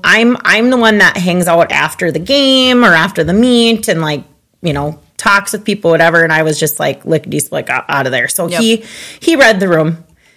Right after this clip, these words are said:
Speaker 1: and he reached out to me. And I think that that was a really tasteful thing to do. A lot of coaches could have said, "Oh, well, they didn't reach out to me, so I guess
Speaker 2: Yep.
Speaker 1: it wasn't that big of a deal."
Speaker 2: Yep.
Speaker 1: But, um,
Speaker 2: And I think that's coming, again, it's a small, it, this, you know, this small community.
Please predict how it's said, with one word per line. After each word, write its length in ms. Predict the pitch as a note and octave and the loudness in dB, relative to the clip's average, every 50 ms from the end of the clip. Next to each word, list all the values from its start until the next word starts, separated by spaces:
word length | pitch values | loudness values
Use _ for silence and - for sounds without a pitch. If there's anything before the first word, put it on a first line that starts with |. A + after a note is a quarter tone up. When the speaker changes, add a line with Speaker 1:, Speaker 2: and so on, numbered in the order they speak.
| _ _ - | _ _ -6
Speaker 1:
and 160 | - G3 G3+ | -2 0 2
he 160 | G3+ G#3+ A3+ A3 | 2 4 4 4
reached 240 | G#3+ G#3 G3 - F#3+ | 2 2 0 0 0
out 160 | D3 D3+ D#3 - | 0 0 0 -2
to 100 | - G3 | -6 -6
me. 160 | F#3 F#3+ G3 | -4 -4 -2
And 100 | G3 F3+ | 0 0
I 100 | D#3 E3 | 0 -2
think 220 | E3 - E3+ D#3+ - | -2 -2 -4 0 0
that 160 | E3+ D#3+ E3+ | -2 0 0
that 120 | D3 C#3+ - | -2 -2 -2
was 120 | D#3+ - | -4 -4
a 80 | F3 D3 | -4 -2
really 220 | D#3+ D3+ D3 D3 | -2 -2 -2 -2
tasteful 380 | D3 - D#3+ D3 - - D#3+ D#3+ | -2 -4 -4 -4 -4 -6 -8 -6
thing 140 | - D#3 | -6 -6
to 60 | D#3 D3 | -4 -4
do. 180 | D3+ D#3 D#3 | -2 -2 -2
A 20 | E3+ | 0
lot 260 | F#3 F#3 F3 E3 D3+ | 0 2 2 2 2
of 80 | D#3+ D#3+ | 0 0
coaches 320 | - F3+ E3 E3 E3 E3 - | 0 0 0 0 0 -4 -4
could 120 | - F3+ | -4 -4
have 100 | D#3 D3 | -4 -4
said, 180 | - E3+ D3+ D#3+ | -2 -4 -4 -4
"Oh, 100 | F#3 A3 | -4 -2
well, 380 | A#3+ G#3+ F3+ F#3+ A3 A3+ G#3+ - - | -2 0 0 -2 -2 -6 -10 -8 -2
they 100 | - F3 | -2 -2
didn't 140 | E3+ E3+ - | 0 0 -2
reach 180 | F#3 E3+ - G3 | -4 -2 0 0
out 160 | F#3 F#3 F#3 | 0 0 -2
to 100 | - G3+ | -4 -2
me, 180 | A#3 C4 A#3 A3+ | -2 0 -2 -2
so 140 | G#3+ - F3 | -2 -4 -4
I 40 | |
guess 180 | D3 D#3+ E3+ - | -2 -2 -2 -2
Speaker 2:
Yep. 60 | - G3+ | -2 -4
Speaker 1:
it 20 | |
wasn't 200 | G3 G3 G3 G#3 | -4 -2 -2 0
that 140 | G#3 G3+ F#3+ | -2 0 0
big 120 | G#3 G3 G3+ | -2 0 0
of 80 | G#3 | 0
a 40 | G#3 | 0
deal." 280 | F#3 E3 D3 - - C#3+ - - | 0 0 -2 -2 -4 -8 -12 -12
Speaker 2:
Yep. 180 | E3 D#3+ C#3 - - - - _ _ _ _ - | -12 -12 -12 -12 -18 -20 -20 _ _ _ _ 0
Speaker 1:
But, 220 | G3+ F#3 F3 - | 0 2 2 2
um, 560 | F3 F3 E3+ E3 D#3 D3 D3 D3+ E3 E3 - - | 2 2 2 2 0 -2 -2 -4 -6 -8 -4 -2
Speaker 2:
And 80 | D4 | -2
I 80 | D#4 D4+ | -2 -2
think 200 | D#4 E4+ E4+ D#4 | -2 -2 -2 -2
that's 280 | D#4 C#4+ C#4+ - - - _ _ - | -2 -2 -4 -8 -12 -12 _ _ -6
coming, 240 | - C4 C4+ B3 - | -4 -4 -4 -2 -4
again, 320 | - A3+ A3+ A#3 A3 A3 G#3 | -6 -4 -2 -4 -4 -4 -6
it's 180 | G#3+ G#3+ - | -8 -8 -8
a 40 | A#3+ | -10
small, 380 | - - B3 A#3 A#3 A3+ A3+ A3+ - - | -8 -6 -4 -4 -4 -6 -6 -10 -12 -10
it, 160 | A3+ A3 A3+ - - - - | -10 -10 -10 -12 -18 -16 -12
this, 400 | F#3+ F#3+ G#3 G3+ G3 - - - | -8 -6 -4 -4 -4 -8 -8 -10
you 120 | - F#3+ F#3 | -8 -8 -8
know, 120 | E3+ E3+ | -6 -8
this 200 | E3+ E3 E3+ E3+ | -8 -8 -8 -8
small 260 | - - F#3+ F#3+ G3+ G3+ | -6 -6 -4 -4 -4 -6
community. 680 | - - G3+ G3+ G3+ G3 F#3+ F#3+ F#3+ F#3 F#3 F#3 F#3+ | -8 -8 -8 -8 -6 -6 -6 -6 -6 -6 -8 -10 -14